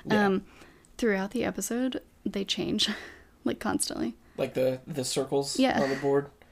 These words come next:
Speaker 2: Yeah.
Speaker 1: Makes me wonder if he's secretly going back in there and circling them more times or something odd. They don't,
Speaker 2: It's
Speaker 1: they don't show it, whatever it is.
Speaker 2: Yeah, it's not, I don't think it's on purpose. Anyways, um, so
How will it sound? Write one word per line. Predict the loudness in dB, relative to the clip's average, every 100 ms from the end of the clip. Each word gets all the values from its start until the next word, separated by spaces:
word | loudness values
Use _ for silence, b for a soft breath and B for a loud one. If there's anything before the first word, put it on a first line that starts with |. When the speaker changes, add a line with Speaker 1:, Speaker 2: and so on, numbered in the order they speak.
| b b b
Speaker 2:
Yeah. | -6
Speaker 1:
Makes | -4 -2
me |
wonder | 0 0
if | -2
he's | -4 -4
secretly | -4 -2 -4 -4
going | -2 -2
back | -2 -2
in | -2 -2
there | 0 -2
and | -2
circling | -4 -4 -4 -4
them | -4
more | -6
times | -6 -2 0 -2 -2
or | -4 -4
something | -2 0 0 0
odd. | 0 4
They | 8
don't, | 10
Speaker 2:
It's | 10 8 2 B
Speaker 1:
they | 10
don't | 12 12
show | 6 4 4 4
it, | 2 -2
whatever | -2 0 2 0 2
it |
is. | 6 10
Speaker 2:
Yeah, | 10 10
it's | 6 4
not, | 4 4 2 0
I | 0
don't | 0 -2
think | -4
it's | -4
on | -4
purpose. | -6 -6 -4
Anyways, | 2 4 4 4
um, | 6 8 8 8 6 -2 -20 -20 -20 -20 -14 -4
so | -2 2 4 4 6 6 6 4